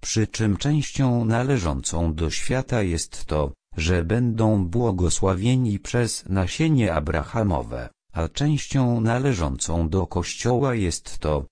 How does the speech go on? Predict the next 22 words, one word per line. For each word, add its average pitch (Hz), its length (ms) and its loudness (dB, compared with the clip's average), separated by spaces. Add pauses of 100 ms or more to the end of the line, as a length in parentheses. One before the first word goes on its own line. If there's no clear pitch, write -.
(180)
że 82 300 2
zostaną 117 760 0
połączeni 85 800 0
z - 100 -6
Panem 131 500 2
jako 113 420 0
nasienie 98 640 2
Abrahamowe, 76 960 -2 (280)
zgodnie 110 680 2
ze 76 240 -2
słowami 117 720 2
apostoła: 69 840 -2 (200)
„A 78 260 -2
jeśliście 131 800 -2
Chrystusowi, 104 960 -2 (240)
tedyście 98 600 0
nasieniem 80 760 0
Abrahamowym, 90 1080 -2 (260)
a 90 120 0
według 78 520 -2
obietnicy 110 760 0
dziedzicami”. 85 880 -2